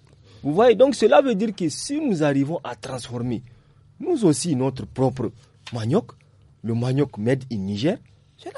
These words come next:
veut dire que il n'y aura plus de problème. Le, le, la production de mil est là pour soutenir, les autres cultures vivrières sont là, et puis ça va passer. Aujourd'hui, un producteur, même s'il ne fait pas beaucoup de bottes de mil,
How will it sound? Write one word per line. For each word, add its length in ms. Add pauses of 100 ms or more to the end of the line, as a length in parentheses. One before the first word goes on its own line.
(100)
veut 100
dire 180
que 240 (580)
il 300
n'y 120
aura 160
plus 160
de 80
problème. 400 (520)
Le, 300
le, 340
la 180
production 480
de 160
mil 340
est 100
là 220
pour 260 (240)
soutenir, 540
les 200
autres 220
cultures 380
vivrières 340
sont 160
là, 200 (560)
et 40
puis 160 (160)
ça 160
va 140
passer. 320 (540)
Aujourd'hui, 500
un 120
producteur, 540
même 180
s'il 200
ne 40
fait 140
pas 160
beaucoup 280
de 100
bottes 280
de 140
mil, 200